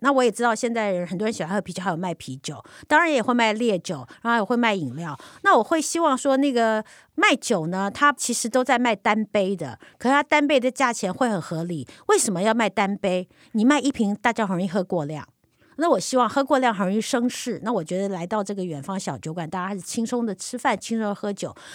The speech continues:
那我希望它的菜是有中、有台、有西，甚至有南洋，就是很混搭，非常强烈的反映出来这个主厨者或者这个主人的风格。他很可能会有什么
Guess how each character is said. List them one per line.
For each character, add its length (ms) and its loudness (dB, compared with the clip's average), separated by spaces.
那 140 4
我 60 6
希 140 2
望 80 4
它 120 4
的 100 4
菜 320 2
是 260 -2
有 280 0
中、 420 4
有 180 -2
台、 460 -8
有 260 -4
西， 600 0
甚 180 0
至 80 0
有 120 2
南 300 -4
洋， 280 -2
就 100 0
是 140 0
很 260 0
混 240 0
搭， 220 0
非 180 -2
常 220 2
强 260 0
烈 100 -2
的 120 2
反 280 -4
映 80 -2
出 160 -4
来 200 0
这 180 -6
个 400 -4
主 180 -2
厨 300 -2
者 240 0
或 160 0
者 100 -2
这 120 -2
个 100 0
主 220 -4
人 140 -4
的 100 0
风 260 -2
格。 240 -6
他 220 4
很 80 -4
可 160 2
能 180 0
会 200 2
有 140 0
什 160 -4
么 220 -4